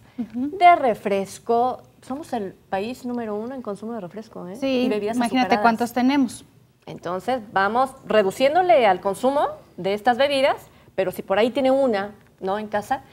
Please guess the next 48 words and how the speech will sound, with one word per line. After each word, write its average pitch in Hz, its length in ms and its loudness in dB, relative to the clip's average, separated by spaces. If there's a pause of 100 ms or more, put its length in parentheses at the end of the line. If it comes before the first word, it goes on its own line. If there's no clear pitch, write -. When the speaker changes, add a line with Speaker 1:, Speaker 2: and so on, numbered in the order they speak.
(240)
Speaker 2:
lo 208 60 -2
invitamos 285 360 2
a 302 40 -14
que 269 80 2
lo 233 100 2
traiga 262 240 2
Francisco 247 380 -4
Rojas 262 240 0
González, 240 360 -2
ciento 262 240 -6
cincuenta 214 380 -4
y 190 60 -4
cinco, 226 300 -4
esquina 233 280 -2
Avenida 208 300 -2
México, 202 560 -4
Colonia 208 320 0
Ladrón 202 380 -2
de 208 80 -4
Guevara, 196 300 0
en 254 100 -4
el 220 100 -2
edificio 226 400 -2
México, 202 460 -2 (280)
el 233 120 0
edificio 233 400 -2
de 220 100 -2
C 294 220 -4
siete 254 320 -4
Jalisco, 208 560 0 (400)
para 247 260 10
reunir 262 460 2
el 269 160 2
mayor 277 460 4
número 339 360 4
de 277 120 6
taparroscas. 220 640 4
Y 254 40 -2
esta 392 140 0
invitación 269 400 0
es 277 80 -8
también 269 280 -2
para 240 220 4
todos 277 160 6
los 294 100 -2
que 233 80 0
trabajamos 226 520 0
aquí 226 340 -4